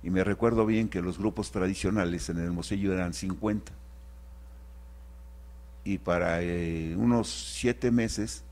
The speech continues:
ya nosotros teníamos dieciséis grupos en Hermosillo, contando Guaymas y X otras ciudades, este, cercanas.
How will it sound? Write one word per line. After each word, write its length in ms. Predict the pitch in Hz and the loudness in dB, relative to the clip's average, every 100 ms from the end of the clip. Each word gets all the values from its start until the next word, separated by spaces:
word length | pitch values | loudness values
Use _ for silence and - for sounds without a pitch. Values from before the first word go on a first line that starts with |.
| - - - - - | -18 -18 -16 -16 -10
ya 160 | 92 95 | 0 2
nosotros 420 | 101 - 92 - | 4 2 0 -2
teníamos 600 | 82 90 90 90 82 - - | 0 2 2 0 -4 -10 -10
dieciséis 640 | 85 - 85 - 87 90 85 | -8 -8 -6 -2 0 0 0
grupos 480 | 95 92 78 - | 0 -2 -6 -8
en 120 | 67 73 | -8 -6
Hermosillo, 540 | 71 62 - - - - - - - - - - - - - - - - - - | -8 -8 -10 -10 -12 -16 -16 -16 -16 -16 -16 -16 -16 -16 -16 -16 -16 -16 -16 -10
contando 640 | - 82 87 85 78 71 64 | -4 -2 2 2 0 -2 -2
Guaymas 520 | 85 87 82 78 - | 2 2 2 -2 -6
y 260 | 71 69 78 | -10 -8 -8
X 420 | - - - - - - - - - | -10 -12 -14 -14 -16 -16 -16 -16 -12
otras 280 | 87 - 80 | -10 -6 -8
ciudades, 540 | - 85 80 73 - - - - - - - - - - - - - - 104 85 | -4 -2 -2 -2 -4 -4 -4 -10 -16 -18 -18 -16 -16 -16 -16 -16 -16 -12 -10 -8
este, 560 | - - 85 76 73 | -10 -8 -6 -6 -6
cercanas. 760 | - 82 - 87 76 71 - | -4 -4 0 0 0 -2 -4